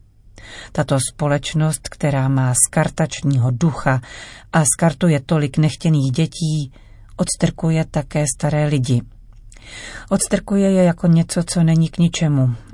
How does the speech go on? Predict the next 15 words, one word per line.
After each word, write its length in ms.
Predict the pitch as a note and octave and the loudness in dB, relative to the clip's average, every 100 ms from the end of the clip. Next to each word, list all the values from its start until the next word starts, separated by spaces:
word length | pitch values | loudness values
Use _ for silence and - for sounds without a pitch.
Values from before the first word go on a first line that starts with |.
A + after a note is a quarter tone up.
| - | -4
Odkládá 640 | E3 - D#3 D3 D3+ C#3+ | -4 0 2 2 2 0
je 220 | C#3 C3+ | 0 0
do 180 | C3 C#3+ | 2 0
domovů 500 | C3+ C#3 C#3+ C#3 D3+ | 2 2 2 0 -2
důchodců, 840 | D3 D#3+ - D#3 - - C#3 C3 B2 - | -2 -2 -2 -2 -4 -6 -2 -2 -4 -6
do 200 | E3 D3+ | -2 -2
útulku. 680 | F#3 D3 - D3 C3 - C#3 - - - - - - - - - - - | -2 -6 -2 -2 -2 -8 -10 -12 -20 -20 -20 -20 -20 -18 -18 -18 -18 -4
Přílišná 720 | - D3+ D3 - C#3+ C3 C3 | 0 2 2 2 2 2 2
rychlost 680 | C#3+ - D#3 D3 D3+ - E3 | 0 -2 -2 0 -2 -2 0
nás 260 | D3 C#3 C3+ | 2 0 0
dostává 560 | E3 - F3 E3 E3+ E3 | 0 0 0 0 2 2
do 140 | F3 | 0
odstředivky, 960 | F3 - - - F3 D#3+ - - D3+ C3 - - - | -2 -4 -4 0 2 2 0 -2 -2 -4 -16 -20 -20
která 300 | - F3+ F3+ | -4 0 4
nás 180 | F3 E3 | 4 4